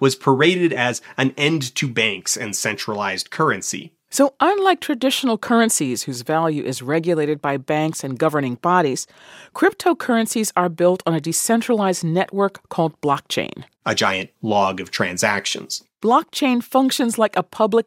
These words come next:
Speaker 2: digital ledger where sales are recorded and verified. So what can you buy with a digital currency? In its early days, let's keep it real,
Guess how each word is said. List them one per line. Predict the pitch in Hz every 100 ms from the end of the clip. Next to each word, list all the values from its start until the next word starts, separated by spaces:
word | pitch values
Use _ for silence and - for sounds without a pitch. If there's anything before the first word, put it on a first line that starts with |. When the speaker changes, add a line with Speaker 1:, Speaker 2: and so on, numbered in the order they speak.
| 151
Speaker 2:
digital | 196 185 190 185 143
ledger | 160 160 117 - - -
where | 147
sales | 143 - 185 180 175 -
are | 151
recorded | 135 - 180 170 170 -
and | 147 139
verified. | 139 127 127 - 98 - - _ _ _ - - -
So | 226
what | 330
can | 403
you | 440 294
buy | 190 196 190
with | 156 143
a | 135
digital | 147 127 127
currency? | - 123 80 - - - _ _ _ -
In | 233
its | 277 -
early | 330 349 320 202
days, | 180 180 202 254
let's | -
keep | 302 269
it |
real, | 160 156 156